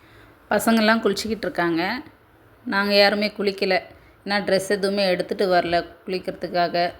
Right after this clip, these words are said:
இங்க ட்ரெஸ் சேஞ்ச் பண்ற இடம் அதெல்லாம் இங்க இல்லைன்னு நினைக்கிறேன். ஏன்னா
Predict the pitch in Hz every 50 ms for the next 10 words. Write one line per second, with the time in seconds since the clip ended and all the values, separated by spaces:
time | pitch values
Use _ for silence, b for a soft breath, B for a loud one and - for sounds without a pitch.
0 | - - 202 196 190 190 175 180 175 170 175 180 180 180 - - 196 190 190 -
1 | - - 185 175 185 175 175 175 175 180 175 175 170 165 165 170 165 170 175 175
2 | 180 175 170 165 160 160 160 160 160 165 165 165 165 170 180 180 175 170 175 180
3 | 175 - - 160 156 170 190 220 302 - - - _ _ _ _ - - - _
4 | _ _ _ _ _ - - - - - - - - - - - - - - -
5 | - - - - - - - - - - - - _ _ _ _ _ _ _ -
6 | - - - - - - - - - - _ _ _ _ _ B B B B B
7 | B B _ - 190 196